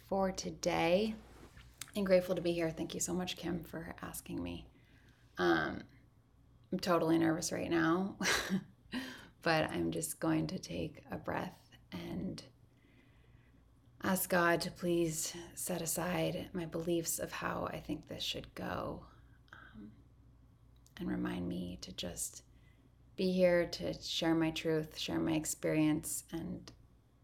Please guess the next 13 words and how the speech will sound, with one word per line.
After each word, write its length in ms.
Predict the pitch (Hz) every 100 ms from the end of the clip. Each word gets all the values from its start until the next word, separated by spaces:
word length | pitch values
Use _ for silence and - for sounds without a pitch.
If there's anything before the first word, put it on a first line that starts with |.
| -
hopefully 580 | - 175 170 - 160 156
be 80 | 156
helpful 500 | 165 170 - - - -
to 100 | -
somebody. 480 | - - - - 185 - - - - - - - - _ _ _ - _ _ _ _ -
Amen. 340 | 190 180 180 170 - _ _ - - - _ - _ - - - - _ _ _ _ - - - - - - - - - - - - _ - _ - - - -
Um, 400 | 190 180 170 175 - - -
<clears throat> 300 | - - -
I'm 880 | - - - - - - - - 202
really 200 | 196 190
grateful 360 | 180 180 185
to 140 | 180 -
be 440 | 170 165 156 -